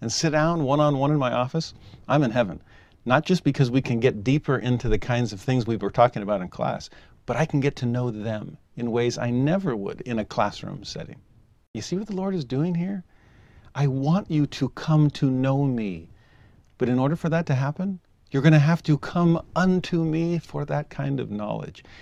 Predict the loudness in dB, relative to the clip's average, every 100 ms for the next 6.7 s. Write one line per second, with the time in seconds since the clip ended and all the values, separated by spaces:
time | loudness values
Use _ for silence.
0 | -20 -2 -2 -2 -6 -4 -2 0 0 0
1 | -4 -6 -6 -8 -12 -10 -4 -4 -4 -4
2 | -4 -4 -6 -6 -6 -10 -12 -12 -12 -14
3 | _ _ _ _ _ _ _ -10 2 4
4 | 4 0 -12 -8 -6 0 0 0 -2 -8
5 | -6 -6 -4 -4 -6 -6 -8 -12 -14 -12
6 | -10 -8 -10 -10 -10 -10 -12